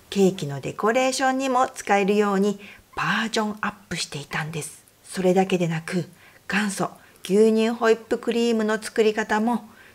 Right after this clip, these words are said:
牛乳クリームチーズのレシピも改良されました。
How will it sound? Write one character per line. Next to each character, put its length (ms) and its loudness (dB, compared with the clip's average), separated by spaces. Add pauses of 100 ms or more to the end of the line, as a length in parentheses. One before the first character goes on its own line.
(120)
牛 360 0
乳 240 -2
ク 160 -8
リ 180 4
ー 40 4
ム 140 2
チ 140 -4
ー 120 2
ズ 100 -4
の 220 2 (260)
レ 160 4
シ 140 -4
ピ 160 -4
も 300 2
改 240 -4
良 160 -4
さ 140 -6
れ 100 -4
ま 160 -4
し 80 -2
た。 160 -6